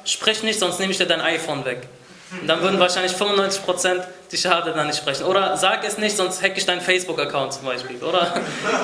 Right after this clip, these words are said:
<laughs> An solchen Banalitäten hängen wir leider.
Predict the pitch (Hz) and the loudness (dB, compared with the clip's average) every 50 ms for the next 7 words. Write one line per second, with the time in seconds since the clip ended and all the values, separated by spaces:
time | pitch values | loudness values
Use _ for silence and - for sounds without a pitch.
0 | 233 214 - - - - - - - - - - - - - - - - - 220 | 0 -2 -2 -2 -4 -8 -10 -12 -16 -20 -20 -20 -20 -20 -20 -20 -4 0 0 0
1 | 233 226 240 254 269 254 - 247 - 214 220 220 220 220 214 202 - - 233 247 | 2 2 2 2 2 2 0 0 2 2 2 2 2 0 -2 -2 0 0 0 0
2 | 247 247 254 254 254 - - - - - - 208 208 208 208 190 170 160 151 147 | 0 0 -2 -2 -2 -4 -8 -12 -12 -6 -2 0 0 0 0 0 0 0 2 2
3 | 143 139 139 131 131 123 123 - - | 2 2 0 0 0 -2 -2 -4 -8